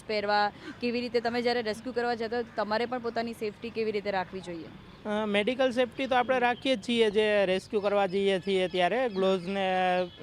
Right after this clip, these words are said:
Speaker 2: વેક્સિન લીધેલી હોવી જોઈએ છીએ. પછી રેસ્ક્યુ કરતી વખતે તમે, અ,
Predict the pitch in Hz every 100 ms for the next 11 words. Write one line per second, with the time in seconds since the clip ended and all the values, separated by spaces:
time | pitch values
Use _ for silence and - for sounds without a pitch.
0 | 190 180 175 233 208 202 196 202 196 196
1 | 190 196 190 190 185 185 185 185 180 -
2 | - - - 175 180 226 196 202 - 262
3 | 254 233 262 240 - 277 247 254 269 269